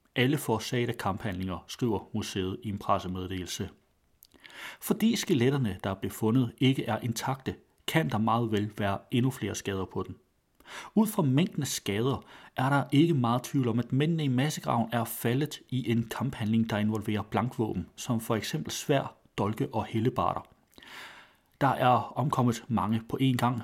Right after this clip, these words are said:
hvilket også kan ses ved selve gravlægningen.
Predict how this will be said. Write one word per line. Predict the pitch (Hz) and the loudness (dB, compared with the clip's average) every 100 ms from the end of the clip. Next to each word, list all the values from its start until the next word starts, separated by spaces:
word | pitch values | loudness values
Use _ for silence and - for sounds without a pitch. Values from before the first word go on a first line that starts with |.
| - | 0
hvilket | 131 139 - | 0 0 0
også | 117 143 202 | 0 0 -2
kan | - 117 | -4 -4
ses | - 127 113 - | -2 -2 -2 0
ved | 135 131 | 2 0
selve | - - 95 107 | -4 -4 -4 -4
gravlægningen. | - 101 120 101 - 92 87 | -2 -2 0 -2 -4 -6 -6